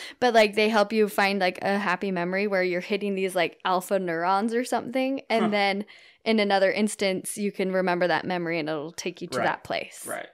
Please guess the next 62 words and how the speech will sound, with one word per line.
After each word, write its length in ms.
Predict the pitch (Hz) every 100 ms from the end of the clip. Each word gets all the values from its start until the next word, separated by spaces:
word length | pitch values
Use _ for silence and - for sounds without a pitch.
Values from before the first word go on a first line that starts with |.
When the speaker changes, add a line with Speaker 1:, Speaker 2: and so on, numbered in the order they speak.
| _
Speaker 1:
So 120 | - 220
I 80 |
get, 180 | 202 -
I 60 | 202
get 100 | -
what 40 |
you're 160 | 151 175
Speaker 2:
Interesting. 180 | 208 -
Speaker 1:
saying. 240 | - 240 - - -
Yeah, 220 | 262 320 202
you 120 | 233
should 80 | 269 247
Speaker 2:
Interesting. 100 | 214
Speaker 1:
look 140 | 233
it 60 | 233
up. 160 | 190 180
I 60 |
Speaker 2:
Yeah. 140 | 202 269
Speaker 1:
forgot 280 | 262 349 339
what 100 | 349
it's 200 | 339 -
called, 480 | 320 269 269 220
but 60 | 190
it 20 | -
Speaker 2:
Right. 40 |
Speaker 1:
was 140 | 226 -
super 420 | - 302 277 226
cool. 380 | 226 196 185 - -
I 60 |
Speaker 2:
Well, 80 | 233
Speaker 1:
wish 80 | 254
I 80 | 247
would 140 | 220
have 80 | 190
done 180 | 196 175
it, 80 | -
but 80 | -
Speaker 2:
and 160 | 156
that's 200 | 160 180
one 160 | 165 135
of, 220 | 78 73
like, 200 | 127 120
I'll, 240 | 131 139 110
I'll 160 | 123 131
encourage 400 | 127 117 113 -
clients 260 | 107 107
to 80 | -
go 160 | 101 104
do, 180 | 107
like, 240 | 107 104 -
uh, 360 | - 107 - 107
one 180 | - 113
of 120 | 107
the, 320 | 104 107 107 107
um, 420 | 104 101 101 95 _ 95 -
what's, 200 | - 104 107 101
what 160 | 110 101
are 60 |
they 100 | 82
called? 400 | - - - - _
The, 480 | - 104 101 98 - _ -
uh, 300 | - 98 -